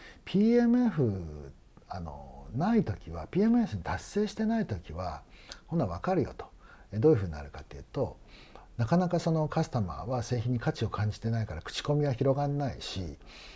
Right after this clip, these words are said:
あの、そんな早く成長しないし、メディアのレビューもあやふやだと。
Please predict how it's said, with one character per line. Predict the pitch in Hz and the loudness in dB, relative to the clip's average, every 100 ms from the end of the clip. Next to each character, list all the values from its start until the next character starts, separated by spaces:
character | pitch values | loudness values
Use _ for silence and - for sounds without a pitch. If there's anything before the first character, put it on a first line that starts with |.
| - | -12
あ | - | -6
の、 | 95 90 95 | -4 -4 -4
そ | - | 0
ん | |
な | 160 | 2
早 | 151 151 | 2 0
く | - | 0
成 | - 123 | 0 2
長 | 127 120 | 2 0
し | 123 | 0
な | 123 101 | 0 -2
い | |
し、 | 80 - 110 82 - - - - | -6 -2 -2 -2 -8 -18 -20 -4
メ | 120 127 | 0 4
デ | 135 | 8
ィ | 151 | 8
ア | 151 | 6
の | 147 | 4
レ | 139 135 | 6 6
ビ | 151 | 6
ュ | |
ー | |
も | 113 | 6
あ | 80 | 2
や | 92 113 | -2 -2
ふ | 147 | -2
や | 139 | -2
だ | 143 | -4
と。 | - - | -8 -12